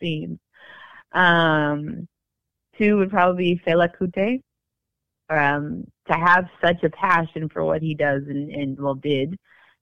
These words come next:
and subject himself to a lot of, you know, police harassment and things like that. I definitely wanna see how he was able to go through that. And my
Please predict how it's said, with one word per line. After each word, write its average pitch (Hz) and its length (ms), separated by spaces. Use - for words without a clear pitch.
and 143 480
subject 147 360
himself 151 440
to 143 400
a 143 100
lot 143 560
of, 135 240
you 147 120
know, 131 360
police 156 360
harassment 143 500
and 135 140
things 135 240
like 135 260
that. - 220
I - 60
definitely 143 460
wanna 139 440
see 143 400
how 156 220
he 160 120
was 151 200
able 143 260
to 147 100
go 143 220
through - 220
that. - 340
And 165 420
my 170 240